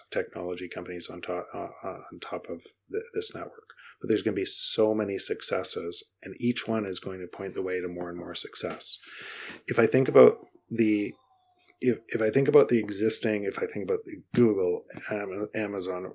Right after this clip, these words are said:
YouTube, all of these, these th-, these TikTok,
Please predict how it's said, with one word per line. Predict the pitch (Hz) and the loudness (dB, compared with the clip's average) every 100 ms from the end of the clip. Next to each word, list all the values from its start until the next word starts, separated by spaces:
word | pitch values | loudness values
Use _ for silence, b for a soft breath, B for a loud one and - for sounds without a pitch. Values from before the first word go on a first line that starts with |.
| - | 6
YouTube, | 117 110 - 90 87 - - | 6 6 0 -2 -2 -2 0
all | 110 110 | 4 4
of | 101 | 4
these, | 101 95 90 - B B B B B B - | 0 0 -2 -4 B B B B B B -6
these | 104 95 - - _ _ _ _ _ _ - | -4 -4 -8 -12 _ _ _ _ _ _ -16
th-, | - - 107 | -14 -8 -4
these | 104 98 92 - - _ | -4 -2 -4 -4 -6 _
TikTok, | - - - 92 85 - | -4 -4 -4 -2 -4 -8